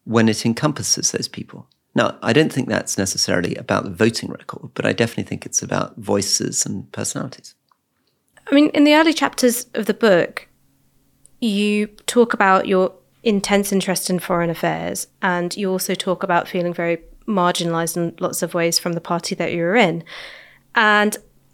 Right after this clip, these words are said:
Speaker 2: I thought about Jeremy Corbyn. You're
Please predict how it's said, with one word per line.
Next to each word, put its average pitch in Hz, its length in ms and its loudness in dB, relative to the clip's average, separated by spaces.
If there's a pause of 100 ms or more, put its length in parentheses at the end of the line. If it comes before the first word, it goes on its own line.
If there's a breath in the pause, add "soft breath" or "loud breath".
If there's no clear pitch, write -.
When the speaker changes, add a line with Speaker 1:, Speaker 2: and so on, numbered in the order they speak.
(160)
Speaker 2:
I 190 80 -6
thought - 360 6
about 175 500 2
Jeremy 175 340 4
Corbyn. 180 600 0
You're 190 200 0